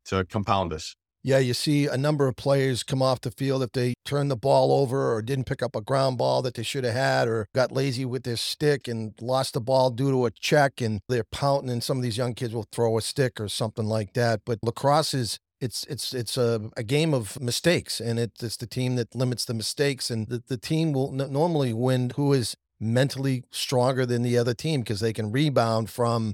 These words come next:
Speaker 2: those, those mistakes and limit the mistakes. I, I like your, your philosophy, keep it simple at practice. And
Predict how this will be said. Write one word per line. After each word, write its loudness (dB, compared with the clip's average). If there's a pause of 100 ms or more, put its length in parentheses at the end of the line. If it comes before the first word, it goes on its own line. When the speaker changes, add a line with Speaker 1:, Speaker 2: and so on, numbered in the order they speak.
Speaker 2:
those, 2
those 0
mistakes -2
and -2
limit 2
the -4
mistakes. -4
I, -4
I -4
like 0
your, 4
your -2
philosophy, 0
keep -4
it -6
simple 0
at -4
practice. -2
And -2